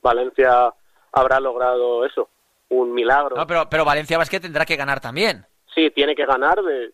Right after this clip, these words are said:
Speaker 1: si no
Speaker 2: Creo que,
Speaker 1: recuerdo mal también tiene
Speaker 2: creo que
Speaker 1: que
Speaker 2: le quedan
Speaker 1: con
Speaker 2: dos partidos para ganar.
Speaker 1: No, tiene que, solo queda un partido de temporada regular,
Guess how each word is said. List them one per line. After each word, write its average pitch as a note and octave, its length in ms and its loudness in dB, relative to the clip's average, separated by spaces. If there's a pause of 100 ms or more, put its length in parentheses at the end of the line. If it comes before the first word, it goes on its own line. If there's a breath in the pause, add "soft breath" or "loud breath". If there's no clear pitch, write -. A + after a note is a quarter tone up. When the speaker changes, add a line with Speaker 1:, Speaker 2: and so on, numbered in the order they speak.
Speaker 1:
si C3 100 -10
no B2 80 -6
Speaker 2:
Creo C3+ 100 2
que, - 100 -2
Speaker 1:
recuerdo B2+ 160 0
mal C3 100 -2
también C3 320 -4
tiene D3 120 -2
Speaker 2:
creo F3 80 0
que F#3+ 60 -2
Speaker 1:
que G3 60 0
Speaker 2:
le F#3 40 -2
quedan F#3+ 160 2
Speaker 1:
con F3+ 80 2
Speaker 2:
dos E3+ 100 0
partidos E3+ 460 -2
para D3+ 160 -2
ganar. A#2+ 440 -4
Speaker 1:
No, - 360 -2 (480)
tiene D#3 240 4
que, D3+ 340 2 (100)
solo E3+ 160 2
queda D#3+ 140 2
un D3+ 80 -4
partido D3 300 0
de C#3 60 -2
temporada C3+ 320 -2
regular, C#3+ 520 0